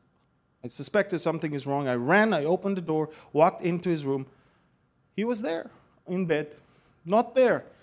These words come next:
His soul went to be with Jesus. His body was still here. And he's buried here, but he's not <laughs> there yet. I mean, his soul is, in,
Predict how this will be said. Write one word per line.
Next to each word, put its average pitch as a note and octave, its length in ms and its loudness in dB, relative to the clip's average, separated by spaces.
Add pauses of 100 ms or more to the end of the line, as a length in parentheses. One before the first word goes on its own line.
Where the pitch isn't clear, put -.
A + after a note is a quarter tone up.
(380)
His C#3+ 180 0
soul C4+ 380 8
went A3+ 240 6
to A3+ 60 0
be G#3+ 160 4
with G#3 160 2
Jesus. D3+ 640 0 (340)
His D#3 180 2
body A3+ 380 8
was F#3+ 160 4
still A3 200 0
here. C#4 300 -10 (1500)
And A#3 100 0
he's C#4 140 2
buried G#3+ 500 6
here, D#3+ 540 0 (160)
but A3+ 100 2
he's B3 240 0
not A3+ 400 8
<laughs> - 0 -
there F#3+ 320 2
yet. C#3+ 180 0 (220)
I G3 60 2
mean, G3 140 6
his G3+ 220 4
soul C#4 240 6
is, B3 140 2
in, A#3+ 140 0